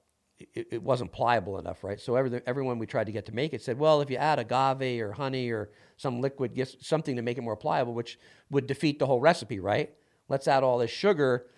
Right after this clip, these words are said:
And so we ended up buying some used equipment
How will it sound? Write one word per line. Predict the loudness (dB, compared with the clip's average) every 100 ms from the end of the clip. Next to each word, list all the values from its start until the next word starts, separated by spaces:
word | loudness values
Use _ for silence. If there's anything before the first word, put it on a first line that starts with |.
| _ _ _ _ _ 0
And | 2 2 0
so | 0 4 4 4
we | 2 0 -2 -2 -2
ended | -2 0
up | 0 0
buying | 0 2 0 0 -2
some | -6 -6 -4
used | -4 -4
equipment | -4 0 0 0